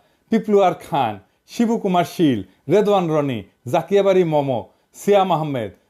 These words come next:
সোহেল মণ্ডল সহ আরো অনেক তারকা। আপনি কুটি, আপনি তো নাই এটি, আপনি তো উঠে যাওয়ার সাহস করবে পারেননি। এখন কবেন জ্বর আসছিল, অমুক আসছিল, তমুক আসছিল, শরীর খারাপ ছিল,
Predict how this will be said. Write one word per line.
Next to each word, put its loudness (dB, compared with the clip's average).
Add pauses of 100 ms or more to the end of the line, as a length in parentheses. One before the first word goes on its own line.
সোহেল 2
মণ্ডল -2
সহ 0
আরো 0
অনেক -4
তারকা। -4
আপনি -4
কুটি, -2 (120)
আপনি 0
তো 0
নাই 2
এটি, -2 (380)
আপনি -4
তো -4
উঠে -2
যাওয়ার 4
সাহস 0
করবে 0
পারেননি। -2 (220)
এখন 0
কবেন 2
জ্বর 2
আসছিল, -4
অমুক 0
আসছিল, -6
তমুক -4
আসছিল, -6
শরীর 0
খারাপ -2
ছিল, -2